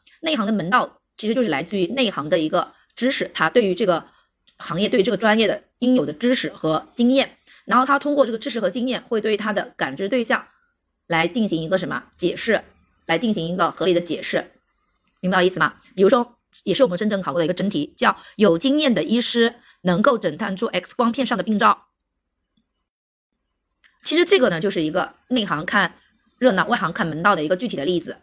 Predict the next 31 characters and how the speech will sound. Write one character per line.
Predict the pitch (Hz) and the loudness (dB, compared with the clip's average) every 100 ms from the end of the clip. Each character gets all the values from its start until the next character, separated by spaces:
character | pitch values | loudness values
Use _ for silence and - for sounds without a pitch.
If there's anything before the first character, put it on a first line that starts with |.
| _ | _
对 | 190 | -2
不 | |
对？ | 175 160 _ _ | -2 -4 _ _
有 | - 190 | 0 0
经 | 285 | 2
验 | 294 | 0
的 | 208 | 0
医 | 240 | -2
师， | 254 240 - _ | 0 -2 -2 _
那 | - | -4
就 | 185 | -2
是 | 208 | 0
内 | 233 | 0
行， | 175 139 143 _ _ _ | 0 -2 -6 _ _ _
他 | 285 | -2
能 | 247 | -2
够 | 214 | -6
看 | 233 214 | -4 -6
到 | |
X | - 185 | -6 -10
光 | - 220 | -4 -2
片 | 233 214 | -2 -2
上 | 220 165 _ _ | -4 -4 _ _
所 | - 185 | -4 -4
显 | - | -2
示 | 156 | -6
出 | 202 | -6
来 | |
的 | 156 | -4
病 | - 185 | -4 2
灶， | 185 | 2